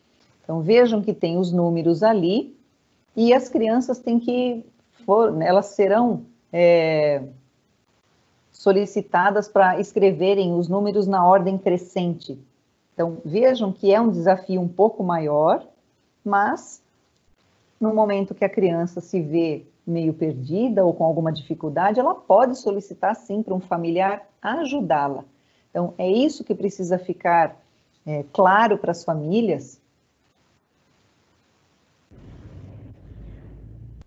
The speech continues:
que elas podem ajudar as crianças. O que não pode é resolver por elas, resolver pra elas.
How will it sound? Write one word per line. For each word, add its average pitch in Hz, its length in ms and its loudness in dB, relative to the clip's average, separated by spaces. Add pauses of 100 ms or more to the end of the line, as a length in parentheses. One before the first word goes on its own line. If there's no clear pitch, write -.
(420)
que - 60 -10
elas 165 280 0
podem 220 480 2
ajudar 165 400 0
as 165 120 -2
crianças. 151 600 -12
O 170 60 -14
que 185 160 -6
não 175 240 -4
pode 185 580 2 (580)
é 160 80 -8
resolver 190 920 0
por 233 180 2
elas, 139 540 -2 (160)
resolver 165 760 0
pra 226 280 0
elas. 135 560 -6